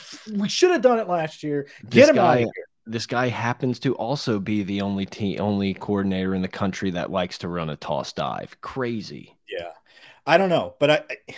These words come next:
Speaker 1: I, I think for that to happen, I feel like they'd have to beat L S U. Like, I feel like there has to be a little bit of a cherry ending to the season. I don't know. I, I, I just,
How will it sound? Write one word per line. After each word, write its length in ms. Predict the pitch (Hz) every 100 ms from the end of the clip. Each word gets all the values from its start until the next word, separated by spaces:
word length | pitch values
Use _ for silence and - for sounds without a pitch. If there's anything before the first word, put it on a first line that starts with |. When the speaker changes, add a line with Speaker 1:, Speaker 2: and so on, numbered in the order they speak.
| - _ _ _ _ _ _ _ 139
Speaker 1:
I, 120 | 147 -
I 60 |
think 300 | 135 196 196
for 160 | - 147
that 240 | 135 151
to 60 | 143
happen, 640 | - - 220 214 147 135 139
I 140 | 131
feel 200 | 127 147
like 160 | 135 131
they'd 160 | 123 107
have 220 | 123 120
to 80 | 110
beat 180 | 117
L 180 | 107 95
S 140 | 87 120
U. 180 | 90 73
Like, 160 | 104 110
I 60 |
feel 220 | 113 143
like 340 | 135 127 110 - _ _ _ -
there 120 | 120
has 280 | 131 127 -
to 60 |
be 80 | 123
a 60 | 120
little 260 | 113 131
bit 200 | 117 127
of 100 | 120
a 40 | 104
cherry 920 | - 120 127 123 117 113 110 101 98 -
ending 520 | 120 117 107 95 95
to 120 | 113
the 100 | 92
season. 480 | - 117 110 98 107
I 120 | 143
don't 140 | 165 147
know. 180 | 123 92 - - -
I, 100 | 147
I, 180 | 151 160 160
I 20 |
just, 220 | 170 180